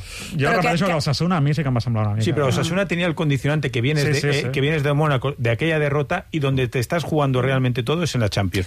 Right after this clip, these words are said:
Speaker 3: Porque fíjate el Madrid ahora. Si el Madrid, que luego hablaremos, el Madrid, si mete la pata, que la puede meter en, en Anfield, se puede complicar bastante la vida en la
Speaker 1: I tant,
Speaker 3: Champions,
Speaker 1: i
Speaker 3: eh?
Speaker 1: tant.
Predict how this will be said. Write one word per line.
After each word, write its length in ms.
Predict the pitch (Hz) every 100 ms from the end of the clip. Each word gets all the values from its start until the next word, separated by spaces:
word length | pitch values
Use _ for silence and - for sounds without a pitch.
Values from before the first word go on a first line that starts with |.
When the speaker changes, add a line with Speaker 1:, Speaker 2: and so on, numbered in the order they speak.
| -
Speaker 3:
Porque 280 | 135 135 - - -
fíjate 260 | 139 151
el 80 | 165
Madrid 340 | 117 123 196
ahora. 320 | 98 95 87 - - -
Si 100 | 120
el 60 |
Madrid, 340 | 107 110 139 139
que 100 | 107
luego 180 | 120
hablaremos, 420 | 123 120 131 175 - - -
el 120 | 117
Madrid, 360 | 113 110 170 226 -
si 520 | - - 120 117 110 - -
mete 260 | 127 127
la 120 | 190 127
pata, 340 | 120 - - -
que 120 | 107
la 100 | 90
puede 180 | 87 107
meter 260 | 107 107 107
en, 380 | 107 104 101 - -
en 120 | 117 104
Anfield, 360 | 113 202 220 -
se 200 | - 92
puede 200 | 127 151
complicar 380 | 190 147 123
bastante 320 | 117 104 117 -
la 80 |
vida 160 | 117 127
en 80 | -
la 60 |
Speaker 1:
I 20 | -
tant, 80 |
Speaker 3:
Champions, 320 | - - 180 170
Speaker 1:
i 60 |
Speaker 3:
eh? 80 | 160
Speaker 1:
tant. 160 | 117